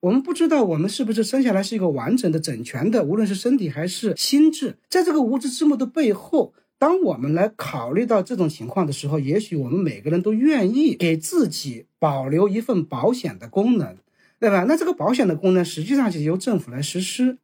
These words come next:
包括我们今天所建构的这么非常完整的、相对来讲也都是和内容很丰富的保障体系，来解决掉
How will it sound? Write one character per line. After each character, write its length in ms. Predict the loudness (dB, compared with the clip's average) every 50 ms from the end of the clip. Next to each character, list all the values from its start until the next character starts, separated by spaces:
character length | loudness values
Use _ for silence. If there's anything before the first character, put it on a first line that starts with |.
| _
包 180 | 0 0 2 2
括 100 | 2 0
我 60 | 0
们 80 | -2 -2
今 160 | -4 -2 -2
天 80 | -2
所 160 | -2 -2 -6 -8
建 420 | -6 -4 -2 0 2 2 2 0
构 300 | 0 0 0 2 2 0
的 160 | -2 -2 -6 -6
这 140 | -2 0
么 220 | 0 0 2 0 -2
非 180 | -2 -2 -4
常 220 | -2 0 0 -2 -2
完 240 | -2 -4 -2 -2 -2
整 240 | -2 -2 -4 -6
的、 100 | -8 -12 -12 -6
相 280 | -4 -2 0 2 2
对 120 | 2 0 0
来 180 | -2 -4 -8
讲 260 | -8 -8 -8 -8 -6
也 140 | -8 -8 -4
都 100 | -4 -4
是 120 | -2 0 0
和 100 | 0 2
内 140 | 2 2
容 120 | 2 2 0
很 140 | -2 -6 -8
丰 260 | -2 2 4 4 4
富 140 | 4 0 -6
的 100 | -6 -6
保 120 | -6 -2 0
障 160 | 2 2 2
体 200 | 0 -2 -10 -16
系， 320 | -10 -4 -2 -2 -2 -4 -6 _ _ _ _
来 200 | -4 0 0 0
解 280 | 0 -2 -6 -8 -8 -8
决 200 | -6 -4 -4 -2
掉 320 | 0 2 2 2 0 -2